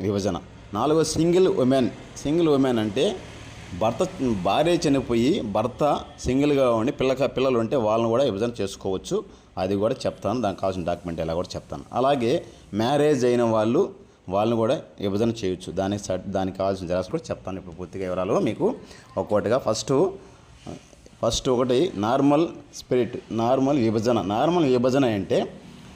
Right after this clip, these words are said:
మీరు ఒకే రేషన్ కార్డులో ఆరు మంది ఉన్నా, ఏడు మంది ఉన్నా, నలుగురిని విభజన చేసుకోవచ్చు. అంటే ఇక్కడ మీకు మెయిన్ చెప్పేది ఏంటంటే, నేను ఒక విభజన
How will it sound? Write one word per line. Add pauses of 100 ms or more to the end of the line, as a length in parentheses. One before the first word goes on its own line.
(140)
మీరు (540)
ఒకే (120)
రేషన్
కార్డులో
ఆరు
మంది
ఉన్నా, (300)
ఏడు
మంది
ఉన్నా, (500)
నలుగురిని
విభజన
చేసుకోవచ్చు.
అంటే
ఇక్కడ (420)
మీకు
మెయిన్ (100)
చెప్పేది
ఏంటంటే,
నేను (720)
ఒక
విభజన